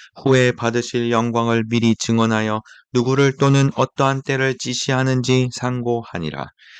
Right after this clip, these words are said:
이 섬긴 바가 자기를 위한 것이 아니요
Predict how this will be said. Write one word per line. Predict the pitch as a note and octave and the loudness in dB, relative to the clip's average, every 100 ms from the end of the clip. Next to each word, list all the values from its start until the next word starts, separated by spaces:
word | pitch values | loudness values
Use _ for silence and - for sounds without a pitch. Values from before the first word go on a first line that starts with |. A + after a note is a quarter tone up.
| - - | -20 -2
이 | A#2 A#2 | 4 4
섬긴 | A2 A2+ A2+ A2 A2 A2 A2 | 4 0 0 0 -2 -4 -6
바가 | A2+ A2+ A2 | -4 0 0
자기를 | - A2+ B2 B2+ B2+ | -2 -6 -2 0 2
위한 | B2 B2+ | 2 2
것이 | B2 B2 C3 B2+ - | 2 0 0 -4 -2
아니요 | B2+ B2+ B2 | -4 -4 -4